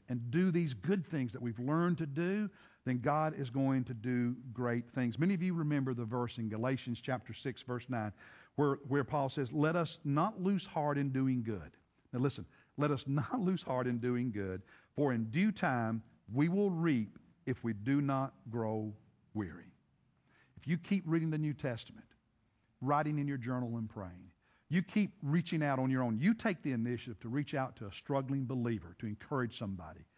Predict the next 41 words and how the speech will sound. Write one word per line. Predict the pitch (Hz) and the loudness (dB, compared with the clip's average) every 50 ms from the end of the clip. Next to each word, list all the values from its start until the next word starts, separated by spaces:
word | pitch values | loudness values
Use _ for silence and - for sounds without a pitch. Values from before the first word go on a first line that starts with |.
| _ _ _ _ _ _ _ - | _ _ _ _ _ _ _ -10
You, | 117 120 139 180 202 220 220 208 185 147 110 - - _ _ _ - | -4 0 4 6 6 6 6 4 4 2 -2 -8 -16 _ _ _ -4
you | - 143 196 214 | 0 2 2 4
continue | - - 208 175 - 180 175 160 143 | 4 4 2 2 2 0 0 0 0
to | 135 131 | 0 -2
take | - 156 151 135 - | -2 -2 -4 -2 0
the | 156 | 0
initiative | 143 135 139 143 143 131 - 120 98 98 | 0 2 2 2 0 0 -4 -8 -10 -8
to | 110 | -4
reach | 117 131 131 - - | -2 0 0 0 0
out | 135 127 - - | -2 -4 -4 -6
to | 120 | -6
somebody | - 127 120 113 107 | -4 -4 -4 -4 -4
far | - - - 120 117 123 123 117 | -6 -6 -4 -4 -2 -2 -4 -4
from | - 127 127 113 | -4 -4 -4 -4
Jesus. | 107 117 107 - - 110 - - - - - _ _ - 117 | -4 -4 -6 -6 -8 -12 -14 -16 -20 -20 -20 _ _ -10 -4
God | 104 143 135 139 143 | 0 2 2 2 2
is | 147 143 131 | 0 -2 -2
going | 135 147 147 139 | 0 0 0 0
to | 135 | 0
use | 139 131 127 135 143 139 123 107 | -2 -2 -2 -2 -2 -2 -2 -2
you. | 110 101 85 76 - _ _ _ _ _ _ _ _ - | -4 -6 -6 -8 -12 _ _ _ _ _ _ _ _ -2
And, | 139 131 - | -2 0 2
and | 143 135 127 | 2 2 2
while | 131 131 131 | 2 2 2
these | 131 143 139 131 | 2 2 2 2
are | 131 117 | 0 -2
difficult | 117 117 113 139 160 151 - 165 - 196 - 151 | -4 -2 -2 -2 -2 0 -2 -2 -2 -4 -4 -2
days | 160 160 160 170 165 160 - - | -2 0 0 0 0 -2 -4 -4
and | 135 117 101 | -4 -4 -4
they're | 95 92 101 104 104 104 | -4 -6 -10 -12 -12 -8
different | - 143 139 - - 180 175 - 147 | -6 -6 -6 -4 -6 -6 -6 -6 -6
days, | 156 151 160 160 165 165 147 - - _ _ _ _ _ _ _ _ _ _ | -4 -4 -4 -6 -6 -8 -10 -12 -16 _ _ _ _ _ _ _ _ _ _
they're | - 131 123 135 | -2 0 2 2
also | 160 170 - - 190 170 | 2 0 -2 -2 -4 -2
unique | 160 165 170 147 147 151 151 135 117 - - | -2 0 0 0 2 2 2 2 0 -2 -4
because | 117 - - 120 120 110 | -8 -6 -4 -4 -4 -4
of | 110 | -4
the | 113 117 | -4 -4
opportunities | 113 110 - - 113 - - 139 131 117 113 101 - | -4 -4 -6 -8 -8 -4 0 0 0 0 0 -4 -4
we | 113 107 101 | -6 -6 -6
have. | 95 98 95 90 85 - | -6 -8 -10 -12 -14 -16